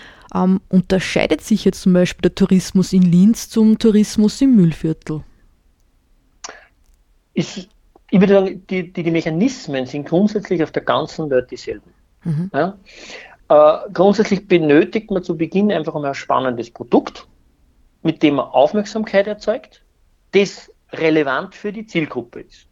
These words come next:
Speaker 1: Mhm.
Speaker 2: Das ist einmal das Erste, wo ich sage, okay, dann kann man mal weiterreden.
Speaker 1: Das könnte das Linz-Video gewesen sein, sage ich jetzt nur mal so rein. <laughs>
Speaker 2: Möglicherweise. <laughs> Muss man immer sagen, okay, welche Zielgruppe möchte ich ansprechen?
Speaker 1: Ja.
Speaker 2: Ja? Äh, und dann geht's um die Optimierung wieder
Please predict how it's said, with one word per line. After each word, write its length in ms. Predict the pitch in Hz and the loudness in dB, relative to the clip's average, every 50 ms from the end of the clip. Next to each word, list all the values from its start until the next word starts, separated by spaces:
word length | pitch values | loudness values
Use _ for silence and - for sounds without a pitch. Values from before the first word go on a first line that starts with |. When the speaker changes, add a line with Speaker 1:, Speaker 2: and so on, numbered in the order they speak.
| _ | _
Speaker 1:
Mhm. 240 | - 175 170 180 185 - _ _ _ - | -10 -10 -8 -8 -10 -14 _ _ _ -6
Speaker 2:
Das 100 | 156 165 | -4 -2
ist 140 | 190 208 | -2 0
einmal 220 | 220 214 202 196 180 | 0 0 0 0 -2
das 120 | 185 180 | -4 -6
Erste, 420 | - - 139 139 151 - - 202 180 | -4 -2 0 0 0 0 -4 -8 -4
wo 120 | 170 170 | -4 -4
ich 80 | 175 170 | -2 0
sage, 160 | 170 165 160 | -2 -2 -2
okay, 380 | 160 - - 165 165 175 175 - | -4 -6 -6 -4 -4 -4 -4 -6
dann 120 | 156 156 151 | -6 -8 -6
kann 220 | - 139 139 156 | -6 -8 -6 -6
man 140 | 165 160 156 | -6 -6 -4
mal 180 | 151 151 151 | -4 -4 -2
weiterreden. 580 | 135 113 113 - - - 104 - - - - - - | -2 -4 -6 -6 -10 -14 -18 -16 -18 -20 -14 -6 -2
Speaker 1:
Das 180 | 214 202 - | -2 0 0
könnte 240 | - - 202 208 220 | 0 0 0 2 2
das 200 | 202 214 - - | 2 2 2 4
Linz-Video 520 | 202 190 180 - - - 185 175 180 170 160 | 4 4 4 2 0 -2 0 0 2 0 0
gewesen 360 | - - 143 143 - 156 151 | 0 0 0 0 0 -2 -6
sein, 260 | - - 123 120 110 | -4 -2 -2 -2 -2
sage 240 | - - 139 143 160 | 0 -2 -2 0 -2
ich 100 | 160 - | -2 -2
jetzt 280 | 160 143 - - - | -2 -4 -4 -4 -4
nur 100 | 170 156 156 | -2 -2 0
mal 160 | 156 151 156 | 0 -2 -2
so 160 | - - 156 | 0 0 -2
rein. 280 | 151 - 135 131 139 147 - - 147 127 156 117 - - _ _ _ _ _ | 0 -2 -2 -2 -2 -2 0 0 2 2 2 2 0 -2 _ _ _ _ _
<laughs> 480 | - - _ - - - - 165 - _ | -20 -20 _ -20 -20 -20 -20 -20 -20 _
Speaker 2:
Möglicherweise. 760 | 123 127 135 143 127 135 127 120 139 131 123 - - - - - - 139 139 - - 147 | -8 -2 0 0 2 2 2 2 4 4 2 2 0 -8 -12 -12 -12 -12 -12 -10 -12 -14
<laughs> 400 | 147 - _ - - - - - | -14 -16 _ -20 -20 -20 -20 -12
Muss 140 | - 160 156 | -8 -6 -4
man 120 | 156 160 156 | -2 -2 -2
immer 120 | 156 156 | -2 -2
sagen, 220 | 151 151 147 147 | 0 0 2 2
okay, 220 | 151 151 151 156 147 | 2 0 0 0 0
welche 220 | 151 147 151 156 | 0 0 -2 -2
Zielgruppe 480 | - - 165 156 - - 160 156 - 165 | -6 -6 -8 -6 -4 -4 -4 -2 -2 -2
möchte 220 | 151 156 139 - 180 | -2 -2 -4 -4 -4
ich 100 | 180 135 | -4 -4
ansprechen? 480 | 127 127 - - 120 110 107 - - 175 165 - - _ - - - - _ - | -4 -4 -6 -8 -10 -10 -8 -4 -4 -4 -4 -4 -8 _ -20 -20 -20 -20 _ -4
Speaker 1:
Ja. 200 | 135 143 156 - - _ _ - - - - - - - | -2 -2 -2 -2 -4 _ _ -20 -20 -20 -20 -20 -14 -8
Speaker 2:
Ja? 300 | - 180 190 190 190 185 | -4 -2 -2 -2 -2 -4
Äh, 40 | - - _ | -8 -12 _
und 240 | - 190 185 190 - | -12 -12 -10 -10 -10
dann 240 | - 113 156 240 240 | -10 -8 -10 -10 -12
geht's 160 | 269 240 - | -14 -14 -14
um 100 | 240 233 | -14 -12
die 140 | 220 240 233 | -10 -10 -10
Optimierung 560 | 214 _ - 226 208 196 220 226 233 233 214 | -10 _ -8 -8 -6 -4 -4 -4 -4 -6 -6
wieder 340 | 214 220 220 233 226 226 | -6 -2 0 0 0 0